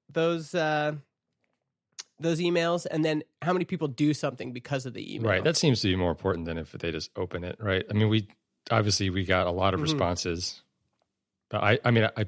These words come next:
Speaker 2: a hand-, we got a
Speaker 1: Mm-hmm.
Speaker 2: handful of responses I noticed about questions about wanting to upgrade,
Speaker 1: Yeah.
Speaker 2: or, which is great. So obviously it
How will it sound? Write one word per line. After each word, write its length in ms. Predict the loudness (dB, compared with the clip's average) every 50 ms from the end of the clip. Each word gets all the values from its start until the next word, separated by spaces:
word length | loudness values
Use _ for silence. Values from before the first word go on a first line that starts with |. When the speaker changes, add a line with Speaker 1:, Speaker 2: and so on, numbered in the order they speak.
| -4 -4
Speaker 2:
a 100 | -2 0
hand-, 280 | 2 2 2 2 0 0
we 100 | 0 2
got 120 | 2 2
a 40 | 2
Speaker 1:
Mm-hmm. 80 | 2
Speaker 2:
handful 260 | 0 -2 -4 -4 -4 -6
of 40 | -6
responses 400 | -6 -4 -2 -2 -2 -2 -2 -4
I 120 | -6 -4
noticed 400 | -4 -4 -4 -4 -6 -6 -8 -10
about 320 | -8 -6 -6 -6 -6 -8 -12 _ _ _ _ _ _ _ _ _ _ _ _ _ -4
questions 460 | 0 2 2 2 2 0 0 0 0
about 300 | 0 0 0 0 0 2
wanting 260 | 2 2 2 2 0
to 100 | -2 -2
upgrade, 420 | -4 -2 0 2 4 4 6 6 4
Speaker 1:
Yeah. 200 | 4 4 2 0
Speaker 2:
or, 100 | -4 -8 _ _ _ _ _ _ _
which 180 | -12 -10 -10 -10
is 100 | -8 -4
great. 400 | -2 -2 -2 -2 -2 -6 -8 -8
So 280 | -6 -6 -6 -6 -8 -10 -8
obviously 440 | -8 -6 -4 -4 -4 -6 -6 -6 -6
it 160 | -8 -8 -10